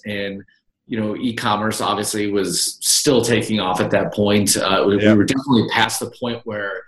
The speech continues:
Speaker 1: people question whether it was safe to buy things off the internet. I think we
Speaker 2: Yeah.
Speaker 1: were past that at that point. But we were not at the point where it was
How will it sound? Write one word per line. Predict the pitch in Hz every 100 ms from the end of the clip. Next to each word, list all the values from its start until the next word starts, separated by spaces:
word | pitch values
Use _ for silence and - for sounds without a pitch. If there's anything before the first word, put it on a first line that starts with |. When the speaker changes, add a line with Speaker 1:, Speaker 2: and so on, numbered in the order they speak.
| _ _ _
Speaker 1:
people | - 170 151
question | - - 131 - 131
whether | 117 113
it | 107
was | - -
safe | - 113 -
to | 104
buy | 95 90 -
things | 110 90
off | 98
the | 87 92
internet. | 147 180 196 98
I | 101
think | 110 104
we | 98
Speaker 2:
Yeah. | 87
Speaker 1:
were | - _ _ _ _
past | 196 196
that | 202
at | 196
that | 202 202
point. | 208 202 185 - - _ _ _ -
But | 117 117 117
we | 135
were | 135
not | 135 190 233 240
at | - -
the | 131
point | 127 123 120
where | 123 117
it |
was | 117 104